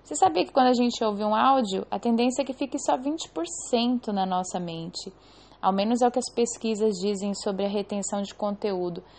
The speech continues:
Quando você só ouve, geralmente quinze por cento que fica. Então, você ouvia, muitas pessoas me contam, "Ela, eu ouço várias vezes." Eu falo, "Olha, é sensacional, porque assim você aumenta a sua retenção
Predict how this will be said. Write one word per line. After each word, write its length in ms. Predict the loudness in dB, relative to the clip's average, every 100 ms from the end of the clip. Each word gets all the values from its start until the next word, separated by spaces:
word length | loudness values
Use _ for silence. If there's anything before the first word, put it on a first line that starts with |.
| -20 -2
Quando 160 | 2
você 240 | 4 2 0
só 320 | 2 4 6
ouve, 540 | 6 6 2 -4 -4 -10
geralmente 560 | 0 4 4 4 0 -2
quinze 320 | -2 -2 -2
por 160 | -4 -6
cento 320 | -4 -6 -6
que 120 | -10
fica. 440 | -6 -4 -4 -4 -8 -16 -20 -6
Então, 280 | 0 0
você 280 | 0 0 4
ouvia, 560 | 6 4 0 -2 0 0
muitas 400 | 2 0 -2 -4
pessoas 240 | -2 0
me 140 | -2 -2
contam, 380 | -2 -2 2
"Ela, 100 | 4
eu 100 | 4
ouço 320 | 4 2 -2 2
várias 440 | 2 2 0 -2
vezes." 300 | -2 0 0
Eu 60 | 0
falo, 160 | 0 0
"Olha, 180 | 0
é 40 | -2
sensacional, 800 | -4 -6 -4 -8 -8 -2 2 2
porque 260 | 0 -4
assim 320 | -6 -4 -6 -4
você 260 | -4 -2
aumenta 440 | 0 0 -2 -6 -10
a 40 |
sua 160 | -4 -2
retenção 680 | -2 -4 -6 -4 -4 -2